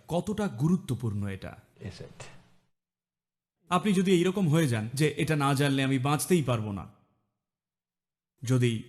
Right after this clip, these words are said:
Speaker 1: এতটাই গুরুত্বপূর্ণ এটা হয়ে ওঠে, তাহলে এটা কঠিন নয়,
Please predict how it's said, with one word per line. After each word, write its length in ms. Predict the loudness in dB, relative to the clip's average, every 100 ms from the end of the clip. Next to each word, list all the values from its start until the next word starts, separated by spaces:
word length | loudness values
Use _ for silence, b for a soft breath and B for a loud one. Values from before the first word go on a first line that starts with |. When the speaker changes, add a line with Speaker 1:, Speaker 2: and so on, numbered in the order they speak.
| -14 -4
Speaker 1:
এতটাই 340 | -2 0 -2
গুরুত্বপূর্ণ 680 | 2 2 2 -2 0 0 0
এটা 180 | 0 0
হয়ে 200 | 2 2
ওঠে, 260 | 0 -4 -8 -16 -20 _ _ _ _ -2
তাহলে 400 | 0 2 0 -4 -12 -6
এটা 160 | -6 -4
কঠিন 360 | -2 -2 -2
নয়, 140 | -6